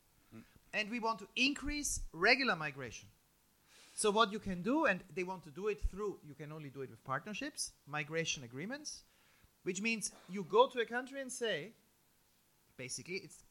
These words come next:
Canada in a big style. You go to other countries and you say,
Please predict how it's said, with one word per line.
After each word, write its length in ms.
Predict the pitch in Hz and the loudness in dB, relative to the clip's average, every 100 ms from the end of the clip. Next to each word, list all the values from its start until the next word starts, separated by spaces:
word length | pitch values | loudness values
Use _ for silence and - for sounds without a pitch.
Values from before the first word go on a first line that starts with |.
| - | -12
Canada 440 | 202 226 208 208 202 _ _ _ | -8 -6 -2 -4 -4 _ _ _
in 80 | 160 | -14
a 60 | 147 | -12
big 220 | 170 151 | -10 -10
style. 380 | - 120 92 - _ _ _ _ _ | -8 -6 -8 -12 _ _ _ _ _
You 80 | 143 | -8
go 180 | 143 190 | -2 -2
to 120 | 190 | 0
other 160 | 156 156 | -2 -2
countries 560 | 185 214 226 247 - - | 0 0 -2 -12 -12 -10
and 140 | 170 | -8
you 80 | 170 | -6
say, 400 | - 165 160 151 | -6 -4 -6 -6